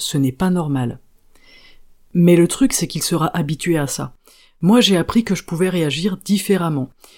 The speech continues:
J'ai appris que je pouvais me respecter tout en respectant l'autre, et ça, ça a été un sacré pas pour moi, puisque jusqu'il y a encore pas très longtemps,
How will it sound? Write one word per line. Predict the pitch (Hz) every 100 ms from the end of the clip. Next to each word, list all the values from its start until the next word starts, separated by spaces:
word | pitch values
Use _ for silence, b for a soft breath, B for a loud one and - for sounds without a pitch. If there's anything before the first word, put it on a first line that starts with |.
| b
J'ai | b 151
appris | 165 - 240
que | 185
je | -
pouvais | 185 160 196
me | 185 208
respecter | 185 165 - 156 - 226
tout | 226 - 208
en | 180
respectant | 170 - 160 - 151
l'autre, | 165 226 - -
et |
ça, | 147 - 220
ça | -
a |
été | 165 -
un | 170
sacré | 160 185 175 175
pas | 170 165
pour | 160
moi, | 139 156 262 B B B -
puisque | 185 - 226 226
jusqu'il | 170 180 - 170
y |
a | 165
encore | 156 - 156
pas | - 175
très | - 151
longtemps, | 156 156 240 269